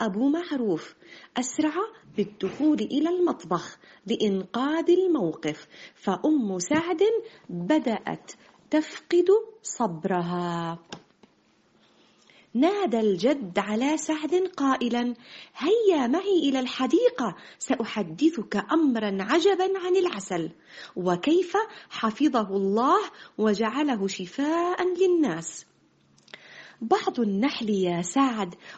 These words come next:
وإذ-، وأثناء رحلته الشيقة الممتعة في الحقول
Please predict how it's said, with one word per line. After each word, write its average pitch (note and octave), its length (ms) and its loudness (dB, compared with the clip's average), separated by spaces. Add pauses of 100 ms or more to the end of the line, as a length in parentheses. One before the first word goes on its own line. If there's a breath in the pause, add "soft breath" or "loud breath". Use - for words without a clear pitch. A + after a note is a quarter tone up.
وإذ-، F#3 380 2
وأثناء G3+ 760 0
رحلته G#3 540 -2
الشيقة A3 680 -2
الممتعة F#3+ 760 0
في - 60 -8
الحقول G#3+ 760 0